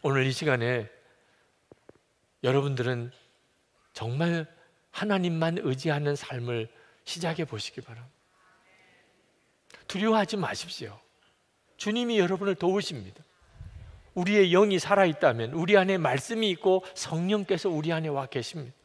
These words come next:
우리만 혼자서 몸부림치는 거 아닙니다. 우리 주님이 계속해서 우리를 이끄십니다. 전도 집회라고 그렇게 생각이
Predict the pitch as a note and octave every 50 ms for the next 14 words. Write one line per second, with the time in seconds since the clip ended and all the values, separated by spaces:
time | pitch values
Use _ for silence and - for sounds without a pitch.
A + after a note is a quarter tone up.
0 | _ _ _ _ _ _ _ _ _ _ _ _ _ _ _ _ _ _ _ _
1 | _ _ _ _ _ _ _ _ - F#3+ G3+ A3+ B3+ B3+ C4 A#3 G#3 - - C#4
2 | C#4 B3 A3 - A3+ E3 D#3 F3+ F#3+ G3 F#3+ G3+ G#3+ A3+ G3 - - G3 G3 G3+
3 | G3+ F#3 B2 - A2 A#2+ D#3+ F#3 F3 B2 - A2+ - _ _ _ _ _ _ _
4 | _ _ _ _ _ _ _ _ _ G3 A3 C4 A#3 - - C4 C4+ C#4 C4+ C4
5 | B3+ - - - - - - - - B3+ - B3+ - B3 A3 G3 G3 G#3 G#3+ G#3
6 | G#3 G3+ G3+ F3+ - A3+ G3+ - A#3 A#3 G#3 D#3 B2 - _ _ _ _ _ _
7 | _ _ _ _ _ _ _ _ _ _ _ _ _ _ _ _ _ _ _ _
8 | _ - - - - - - - - - - - _ _ _ _ _ _ - C#3
9 | D3+ E3 D#3+ D3+ C3+ C#3+ C3+ - D3 C3+ C#3 C3 A#2 A#2 B2 A#2+ A2 G2 - -
10 | E3 E3 - - D3+ B2 A2+ A#2 - - - - _ - - - D#3 C#3+ C#3 B2
11 | -